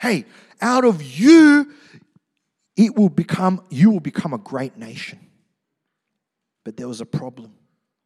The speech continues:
Abram was married to Sarah, or Sarai at the time, but they had no kids. How can one be a great nation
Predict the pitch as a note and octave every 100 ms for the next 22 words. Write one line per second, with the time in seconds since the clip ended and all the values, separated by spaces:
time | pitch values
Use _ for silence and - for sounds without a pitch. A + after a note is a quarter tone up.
0 | _ _ _ _ _ _ _ C#3 F3+ G3
1 | F3 D3+ B2+ C3 C3+ C#3 - - - -
2 | D3 D3 A#2+ _ _ _ G#2 - C3 C3+
3 | A#2+ A2+ - A2 - C#3+ F#3 _ _ _
4 | _ _ _ _ _ _ - C#3+ B2+ G#3
5 | G#3+ - - - G3+ G3 - - _ _
6 | _ _ _ _ _ _ _ _ _ _
7 | F#3+ A#3 A#3 F#3 E3 F#3+ F3+ E3+ C#3 -
8 | D#3+ D#3+ B2+ C#3+ A3 - - C3